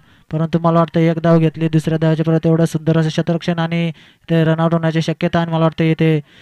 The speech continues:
रन आउट. हा दुसरा धक्का बसतोय मंडुलपाडा संघाला आणि एक धाव, या एक धावेने मंडुलपाडा संघाचे, संघाच्या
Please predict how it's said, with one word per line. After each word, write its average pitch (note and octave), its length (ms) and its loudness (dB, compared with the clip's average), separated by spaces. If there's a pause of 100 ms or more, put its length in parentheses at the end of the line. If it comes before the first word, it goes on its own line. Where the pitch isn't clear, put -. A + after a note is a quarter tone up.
(420)
रन D3 300 -2
आउट. F3 480 4 (720)
हा D#3 420 0 (760)
दुसरा E3 320 2
धक्का F3 260 0
बसतोय D#3+ 360 4 (280)
मंडुलपाडा E3 400 2
संघाला E3 440 0 (400)
आणि D#3+ 480 0
एक E3+ 240 -2
धाव, D#3+ 260 4 (580)
या C#3 80 -4
एक D#3 220 0
धावेने D#3 500 2 (920)
मंडुलपाडा D3+ 400 2
संघाचे, D#3 500 -2 (1000)
संघाच्या D3+ 480 0